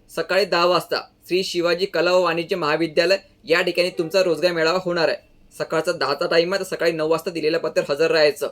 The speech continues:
आणि मित्रांनो तुमचा एक बायोडेटा सोबत घेऊन जायचा, दोन फोटो सोबत घेऊन जायचे. काही अडचण येत असेल खाली नंबर दिलेला आहे त्या नंबरवर तुम्ही संपर्क साधू शकता. मी तुम्हाला जे नंबर सांगितले आहे तीन त्या नंबरवर तुम्ही संपर्क करायचा.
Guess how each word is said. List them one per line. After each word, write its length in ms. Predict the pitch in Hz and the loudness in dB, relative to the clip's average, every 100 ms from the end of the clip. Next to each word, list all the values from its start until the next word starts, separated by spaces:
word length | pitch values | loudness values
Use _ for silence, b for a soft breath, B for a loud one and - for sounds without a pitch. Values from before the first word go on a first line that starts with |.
| - | -4
आणि 100 | 180 | -4
मित्रांनो 340 | 170 170 185 208 _ _ - | -2 -2 -2 -4 _ _ -10
तुमचा 200 | 151 180 | 0 2
एक 120 | 143 | 2
बायोडेटा 320 | 143 151 175 | 2 4 2
सोबत 220 | 170 160 | 0 -4
घेऊन 240 | 165 160 165 | -4 -4 0
जायचा, 300 | 165 165 185 | 0 2 0
दोन 180 | 165 165 | 0 -2
फोटो 160 | 147 160 | -2 -2
सोबत 220 | 165 170 160 | 0 -2 -2
घेऊन 200 | 165 165 | -4 0
जायचे. 340 | 165 160 180 | 0 0 -4
काही 320 | - - 156 | -6 -6 -4
अडचण 260 | - 147 160 | -2 -2 0
येत 100 | 170 | 0
असेल 220 | 170 226 - _ - | 0 -2 -6 _ -6
खाली 160 | 151 | -4
नंबर 300 | 151 147 160 | -2 -2 -2
दिलेला 300 | 151 160 165 | -2 -2 0
आहे 80 | 202 - | -2 -2
त्या 80 | 165 | -8
नंबरवर 300 | 151 147 160 | -6 0 0
तुम्ही 200 | 165 165 | 0 -4
संपर्क 340 | 170 147 147 180 | -8 -4 -4 -4
साधू 240 | 170 170 | -4 -4
शकता. 320 | 160 - 131 - | -6 -6 -8 -8
मी 120 | 151 | -14
तुम्हाला 280 | 156 165 160 | -10 -4 -4
जे 60 | 165 | -4
नंबर 280 | 156 147 | -6 -4
सांगितले 380 | 160 147 156 160 | -6 -4 -6 -2
आहे 100 | 151 - | -2 -2
तीन 160 | 165 139 _ | -6 -8 _
त्या 100 | 151 | -8
नंबरवर 280 | 147 151 160 | -6 0 0
तुम्ही 220 | 160 185 - _ - | -2 -8 -10 _ -14
संपर्क 360 | 147 143 147 | -10 -6 -6
करायचा. 380 | 190 170 143 | -2 0 -2